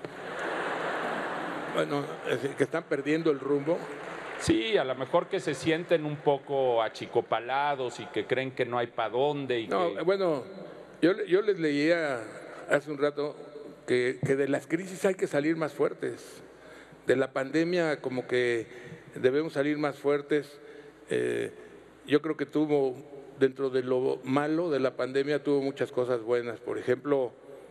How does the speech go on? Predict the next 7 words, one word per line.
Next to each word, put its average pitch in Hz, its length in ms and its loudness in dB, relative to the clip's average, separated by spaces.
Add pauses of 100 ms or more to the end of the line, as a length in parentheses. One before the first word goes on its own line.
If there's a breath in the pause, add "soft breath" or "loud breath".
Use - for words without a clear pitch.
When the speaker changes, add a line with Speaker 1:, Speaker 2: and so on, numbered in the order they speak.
(160)
Speaker 1:
la 127 160 6
solidaridad. 131 800 -2 (840 loud breath)
Mencionaba 135 580 2
Carlos 135 340 -2
en 123 100 2
la 123 100 4
mañana 135 600 -2